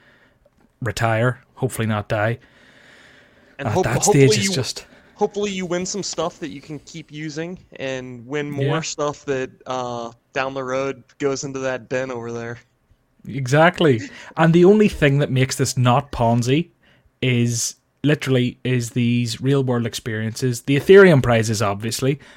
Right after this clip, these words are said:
Speaker 1: but the real world experiences. And that's a big thing that I think Sorare long term for value, value the cards, they need to really double down on.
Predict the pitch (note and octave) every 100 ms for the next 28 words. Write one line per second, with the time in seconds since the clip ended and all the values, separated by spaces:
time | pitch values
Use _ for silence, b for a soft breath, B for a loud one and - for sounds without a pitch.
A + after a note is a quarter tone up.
0 | B B2 C#3+ C3+ D3 D3+ C#3 A#2+ A#2 -
1 | C#3 D3 C#3 B2+ C#3+ E3 C#3+ B2+ C#3+ -
2 | C3+ B2+ B2 B2 A#2+ - A#2+ A#2+ A2+ A#2
3 | C#3 E3+ C#3 C3 A#2+ A#2 B B B -
4 | A2+ A2+ B2 C#3 D3 D3 C#3 - B2 C3
5 | D#3 D#3 D3 A#2+ - B2 B2+ A2+ B2 A#2
6 | A#2+ B2 B2+ B2+ B2 B2+ A2 A#2 A2 A2+
7 | A2 G#2+ A2 A2+ A2+